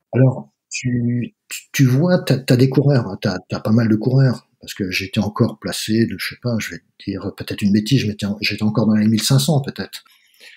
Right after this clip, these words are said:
Donc t'as, t'as beaucoup de coureurs qui te doublent, parce que forcément, toi, t'avances plus.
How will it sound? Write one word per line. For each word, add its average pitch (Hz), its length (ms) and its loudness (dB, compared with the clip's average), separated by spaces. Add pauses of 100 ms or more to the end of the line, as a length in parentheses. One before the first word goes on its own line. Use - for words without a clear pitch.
(120)
Donc 120 180 -2
t'as, 113 120 0
t'as 110 180 -2
beaucoup 120 240 2
de 139 60 -6
coureurs 131 360 4
qui 98 120 -6
te 104 40 -2
doublent, 170 200 6
parce - 160 -8
que 110 80 -4
forcément, 131 360 0
toi, - 140 -4
t'avances 87 340 -10
plus. 170 280 -2